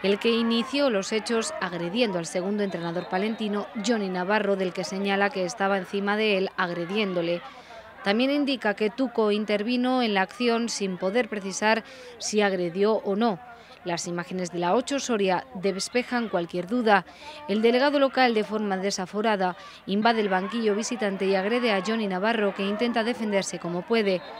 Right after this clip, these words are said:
Uno de los técnicos ayudantes del Villamuriel se interpone y da un puñetazo o bofetada al delegado soriano, hecho que no refleja el colegiado, impidiendo que la agresión vaya a mayores.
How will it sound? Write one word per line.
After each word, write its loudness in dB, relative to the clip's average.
Uno 0
de 2
los 2
técnicos -2
ayudantes 0
del -2
Villamuriel 0
se -6
interpone 0
y -2
da 2
un -2
puñetazo 0
o 2
bofetada 0
al 0
delegado 0
soriano, 2
hecho 0
que 0
no 2
refleja -2
el -6
colegiado, 0
impidiendo 0
que -2
la 4
agresión -2
vaya 0
a -4
mayores. 2